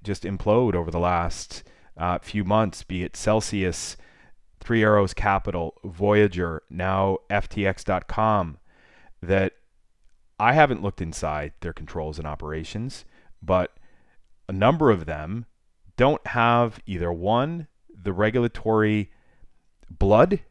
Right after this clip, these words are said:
within their businesses and that the regulatory bones and that mindset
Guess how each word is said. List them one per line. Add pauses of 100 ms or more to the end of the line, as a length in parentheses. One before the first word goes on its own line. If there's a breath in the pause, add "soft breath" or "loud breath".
(440)
within
their
businesses
and
that (100)
the
regulatory
bones
and
that
mindset